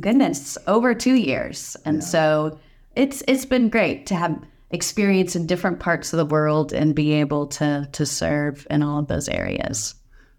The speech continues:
Speaker 2: Uh, we don't serve alone. We have a team. So Randy and Karen served for twenty plus years in Argentina.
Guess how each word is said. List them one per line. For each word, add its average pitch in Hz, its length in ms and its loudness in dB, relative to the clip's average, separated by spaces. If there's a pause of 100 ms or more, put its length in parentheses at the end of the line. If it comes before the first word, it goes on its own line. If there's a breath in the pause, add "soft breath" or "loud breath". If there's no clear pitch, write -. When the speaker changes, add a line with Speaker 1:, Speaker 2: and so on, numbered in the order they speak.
(120)
Speaker 2:
Uh, 113 60 4
we 120 80 6
don't 120 160 4
serve 120 240 4
alone. 120 400 4
We 110 100 0
have 104 140 4
a 104 60 2
team. 107 540 2 (560 soft breath)
So 110 300 2
Randy 131 300 6
and 127 100 6
Karen 135 680 2
served 113 360 2
for 98 240 4
twenty 110 440 4
plus 107 400 0
years 107 320 4
in 95 120 2
Argentina. 92 920 0